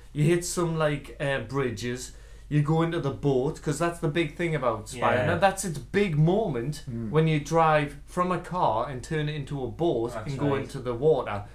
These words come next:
Speaker 1: And I'll, I'll be honest, it's shit on the Commodore, that
Speaker 2: Can I
Speaker 1: bit.
Speaker 2: just interject though?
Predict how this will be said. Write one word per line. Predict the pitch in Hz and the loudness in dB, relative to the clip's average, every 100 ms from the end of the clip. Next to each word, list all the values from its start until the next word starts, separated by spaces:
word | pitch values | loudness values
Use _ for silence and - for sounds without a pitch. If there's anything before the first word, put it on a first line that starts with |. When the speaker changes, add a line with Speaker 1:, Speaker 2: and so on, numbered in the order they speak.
| - | -6
Speaker 1:
And | 151 151 | 0 0
I'll, | 170 165 180 - - - - | 4 4 4 0 -14 -18 2
I'll | 180 190 | 6 6
be | 190 220 | 4 0
honest, | 165 151 147 - - - - | 2 0 -2 -10 -18 -18 -4
it's | 151 147 | -4 -2
shit | - - 165 | -4 -2 -2
on | 139 127 | -2 -8
the | 117 | -4
Commodore, | 120 113 107 107 | -4 -4 -4 -2
that | 104 - | -2 0
Speaker 2:
Can | 170 | 0
I | |
Speaker 1:
bit. | 175 | 0
Speaker 2:
just | 190 190 | -2 -4
interject | 180 180 180 202 190 - | -4 -4 -2 0 0 -2
though? | 160 127 101 | -4 -4 -4